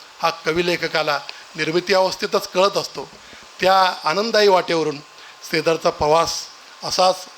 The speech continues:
आनंददायी सुरू राहावा. त्याच्या निवृत्तीच्या आयुष्यामध्ये त्याच्या अजून आणखी भरभरून चांगल्या कविता लिहून याव्यात अशा मनपूर्वक शुभेच्छा देतो आणि थांबतो. धन्यवाद.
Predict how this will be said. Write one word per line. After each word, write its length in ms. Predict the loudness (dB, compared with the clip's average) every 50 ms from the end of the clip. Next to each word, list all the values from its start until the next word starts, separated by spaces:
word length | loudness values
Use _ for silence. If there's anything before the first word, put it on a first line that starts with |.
| -4
आनंददायी 460 | -2 -2 -2 -2 0 0 0 0 0 0
सुरू 300 | -2 -2 0 2 2 4
राहावा. 280 | 4 2 2 -2 -4 -8 -10 -18 -20 -20 -20 -20 -20 -20 -20 -20 -20 -20 -20 -20 -20 -12 -6 -4
त्याच्या 480 | -2 -2 0 2 2 2 2 2 -2 -4 -8 -14 -20 -20 -20 -20 -20 -20 -20 -20 -20 -18 -16 -16 -16 -16 -18 -20 -20 -16 -10 -4
निवृत्तीच्या 580 | -2 0 0 0 0 -2 -2 -2 0 2 2 2
आयुष्यामध्ये 600 | 2 0 0 0 0 0 0 -2 -4 -6 -6 -8
त्याच्या 460 | -8 -8 -6 -6 -4 -2 0 0 0
अजून 260 | 0 0 -2 -6 -8 -8 -10 -18 -20 -20 -20 -20 -20 -18 -12 -6
आणखी 360 | -2 -2 0 0 0 0 2
भरभरून 500 | 2 4 2 2 2 0 -2 -2 -2 -4 -8 -14 -18 -20 -20 -20 -20 -20 -20 -12 -6 -2
चांगल्या 280 | -2 0 2 2 2
कविता 320 | 2 2 0 2 2 2 2
लिहून 260 | 4 4 4 4 6
याव्यात 280 | 4 4 4 2 0 -2 -6 -16 -20 -20 -20 -20 -20 -20 -18 -12 -8
अशा 220 | -4 -2 -2 -2
मनपूर्वक 500 | 0 0 0 0 2 2 2 2 0 0
शुभेच्छा 420 | -4 -4 -2 -2 0 2 2 0
देतो 340 | 2 0 -2 -2 -4 -10 -10 -12 -20 -20 -20 -20 -20 -20 -16 -12
आणि 220 | -8 -6 -6 -6 -4 -2
थांबतो. 380 | -2 -2 -2 -2 -6 -8 -8 -8 -12 -20 -10 -4 -4
धन्यवाद. 300 | -2 -2 -2 -4 -4